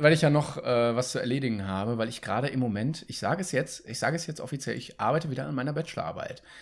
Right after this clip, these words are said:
Und ich möchte das endlich mal weghaben. Deshalb mache ich mir jetzt hier den sozialen Druck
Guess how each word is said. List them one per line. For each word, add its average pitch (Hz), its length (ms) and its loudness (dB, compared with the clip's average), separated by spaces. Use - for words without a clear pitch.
Und 113 260 2
ich 135 120 -2
möchte 202 180 6
das 190 160 8
endlich 247 320 10
mal 196 140 12
weghaben. 123 560 8
Deshalb 165 240 8
mache 190 160 8
ich 196 80 -2
mir 185 100 8
jetzt 180 140 4
hier 180 80 6
den 170 120 4
sozialen 156 460 6
Druck 170 300 6